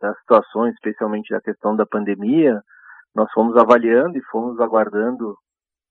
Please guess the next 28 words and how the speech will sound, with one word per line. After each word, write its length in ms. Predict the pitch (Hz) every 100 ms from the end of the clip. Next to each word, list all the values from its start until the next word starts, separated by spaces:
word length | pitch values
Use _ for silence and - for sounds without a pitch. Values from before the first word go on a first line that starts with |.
| 95
eh, 140 | 104
o, 180 | 104 107 _ -
o 100 | 104
decurso 460 | 107 - 107 -
do 100 | 131
tempo, 420 | 139 139 143 139 -
fomos 240 | 110 110
mapeando, 640 | 110 113 - 113 120 117 98 - - - - _ _ _ -
eh, 440 | 101 98 101 98 -
questão 340 | 110 - 110
contratual 580 | - 110 110 107 107 104
de 100 | 110
atletas, 720 | 135 117 120 127 - 117 110 _ - -
eh, 160 | - 98
questão 340 | - 104 - 107
temporal 560 | 120 110 107 101 113
também, 340 | 123 107 107 123
porque 220 | - 113
ainda 260 | 113 120 127
não 160 | 120
temos 260 | - 120 120
uma 160 | 123 113
previsão 600 | 117 107 107 120 - - _ _ -
efetiva 840 | 117 - 117 - 135 180 139 104 - - - - - _ _ _ _
da 100 | 107
possibilidade 600 | - 117 - 110 107 113
de 80 | 107
retorno, 640 | 107 - 117 139 143 104